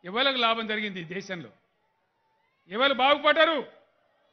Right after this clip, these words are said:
గ్రామీణ ప్రజలు, సామాన్య ప్రజలు, పేద ప్రజలు ఎవ్వరికి కూడా ఏ కాన పని జరగలే. ఇది వాస్తవం. ఇది మాట్లాడితే, "ఏ కేసీఆర్,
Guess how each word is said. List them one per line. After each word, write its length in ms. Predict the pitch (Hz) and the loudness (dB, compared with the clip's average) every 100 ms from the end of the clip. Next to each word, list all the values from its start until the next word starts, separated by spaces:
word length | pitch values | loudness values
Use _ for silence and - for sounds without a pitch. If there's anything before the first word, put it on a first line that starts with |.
| _ _ _ _ _ _ _ _ _ _ _ _ | _ _ _ _ _ _ _ _ _ _ _ _
గ్రామీణ 400 | 185 254 277 285 | -2 0 2 0
ప్రజలు, 420 | 262 254 285 311 233 | 0 0 0 0 0
సామాన్య 420 | 247 262 285 269 | -2 0 -2 -2
ప్రజలు, 340 | 247 269 320 | -2 0 0
పేద 260 | 233 254 277 | 0 0 2
ప్రజలు 540 | 269 262 302 330 254 - _ _ _ | 0 0 2 2 -2 -8 _ _ _
ఎవ్వరికి 540 | 196 269 302 330 320 311 | -4 -4 6 8 8 6
కూడా 160 | 311 | 4
ఏ 200 | 285 277 | 6 6
కాన 220 | 269 262 240 | 4 2 0
పని 220 | 226 220 | -2 -2
జరగలే. 680 | 220 214 208 226 214 160 _ _ _ _ _ _ _ _ _ _ _ | -2 -2 -2 0 -2 -4 _ _ _ _ _ _ _ _ _ _ _
ఇది 140 | 226 247 | -10 -2
వాస్తవం. 680 | 226 269 277 294 311 226 - - _ _ _ _ _ _ 208 | 2 2 6 8 8 2 -10 -20 _ _ _ _ _ _ -10
ఇది 120 | 226 | -4
మాట్లాడితే, 680 | 214 247 262 269 269 277 294 330 320 - - _ _ _ _ _ | 0 2 2 2 2 6 8 8 6 -2 -20 _ _ _ _ _
"ఏ 300 | 208 294 294 | 4 6 6
కేసీఆర్, 640 | - 254 285 285 320 330 | 4 -2 -2 4 6 6